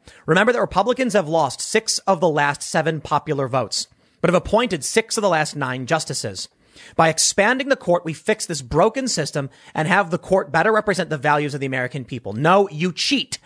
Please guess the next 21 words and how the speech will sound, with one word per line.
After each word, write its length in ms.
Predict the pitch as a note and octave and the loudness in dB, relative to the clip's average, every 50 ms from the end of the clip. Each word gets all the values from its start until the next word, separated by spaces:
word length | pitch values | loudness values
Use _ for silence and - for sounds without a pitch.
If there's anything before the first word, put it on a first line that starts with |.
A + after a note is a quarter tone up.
| - | -6
You're 140 | - F3 E3 | -2 -2 -2
talking 460 | D#3+ - - A#3 B3+ B3 - B3+ B3 | 0 2 4 4 4 4 2 0 0
about 260 | A3+ G3 F#3 F3 - - | 2 2 2 0 -2 -4
cheating. 520 | - - D4+ D4+ C#4+ A#3 F#3 D#3+ D3+ D#3+ _ - - - | -6 -2 -2 0 0 0 -2 -2 -6 -10 _ -8 -2 0
You're 80 | G3 | 0
talking 320 | F#3+ - G#3+ B3 C4 - B3 | 2 2 2 2 2 2 2
about 180 | A3 F3 D3+ | 2 0 -2
changing 440 | - - A#3+ B3+ D4 D#4 A#3 D#4 D4 | -2 -4 -2 -2 -2 -2 -2 -4 -2
the 80 | D#4+ D4 | -2 0
rules 340 | F#3+ G#3+ G#3 G3+ G3+ F#3 - - - F3+ | 2 2 4 4 2 0 -4 -8 -14 -8
because 440 | - A3 G3+ - - F#3 D#3+ - D3+ | -4 -4 -2 0 0 -2 -2 0 0
you're 200 | E3+ F3 F3 F3 | 0 0 2 0
losing. 800 | D#3+ D3+ D3+ G#3 A#3+ A#3+ A3+ F3 B2+ E3+ D#3+ C#3 B2 A2+ G2 F2+ - _ _ _ _ _ _ _ _ _ - - - - - | 0 2 2 2 2 2 0 -2 0 0 0 -2 -4 -8 -14 -18 -20 _ _ _ _ _ _ _ _ _ -20 -20 -20 -12 -6
We 180 | - E3+ G3 G#3 | -2 0 2 4
are 160 | G#3+ A3+ A#3 | 4 4 4
not 400 | A3+ A3 G#3 G3+ G3+ G#3 A3 - - - | 2 2 2 4 4 4 2 0 -4 -4
a 160 | G3+ G#3+ F#3+ | -4 -4 -2
rule 400 | E3+ C#3 F#3+ G3+ G3 G3 G3+ G3 | 0 2 2 4 4 2 2 2
by 260 | D#3 F#3 F3 F3 F3+ | 2 2 2 2 2
majority 800 | F3+ F3+ F#3+ F3+ C#3 - C#3 D#3 D3 D3 D3+ D3 D3+ D3+ F3 F#3+ | 0 0 -2 -2 -4 -4 -2 0 2 2 4 2 2 0 -2 -4
country. 760 | - - - A#3+ A#3+ B3+ A#3+ - - - F#3 D3+ F#2+ - - | -4 -2 0 0 0 0 -4 -6 -6 -4 -4 -4 -6 -8 -18